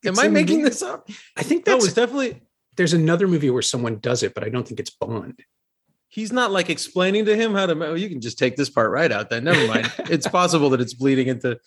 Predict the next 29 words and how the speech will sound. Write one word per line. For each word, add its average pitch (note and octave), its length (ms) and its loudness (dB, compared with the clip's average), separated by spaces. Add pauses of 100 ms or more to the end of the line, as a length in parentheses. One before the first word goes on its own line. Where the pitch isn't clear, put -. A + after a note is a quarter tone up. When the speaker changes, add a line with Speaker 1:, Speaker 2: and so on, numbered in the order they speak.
(140)
Speaker 2:
That D#4 100 4
Speaker 1:
something C#3 100 2
Speaker 2:
feels C4 120 2
Speaker 1:
else, B3 40 4
Speaker 2:
like G#3 100 2
Speaker 1:
but - 40 -6
Speaker 2:
something D#3+ 260 0
that D#3 80 2
would D#3 100 0
have C3+ 60 -10
come D3+ 120 0
out C#3 80 0
of C3 60 0
the A2+ 80 -2
Brosnans, G#2+ 720 -6 (1000)
right? B2+ 240 2
Like, B2+ 200 0
where C#3+ 140 2
Speaker 1:
That's C3 120 4
Speaker 2:
the C#3 60 2
Speaker 1:
very D3 120 6
Speaker 2:
laun-, E3 100 4
the - 20 -12
Speaker 1:
possible. C#3 340 4
Speaker 2:
laundry D#3 480 2
list C#3 320 0
of B2+ 180 -4
Bond B2+ 300 0
stuff - 540 -2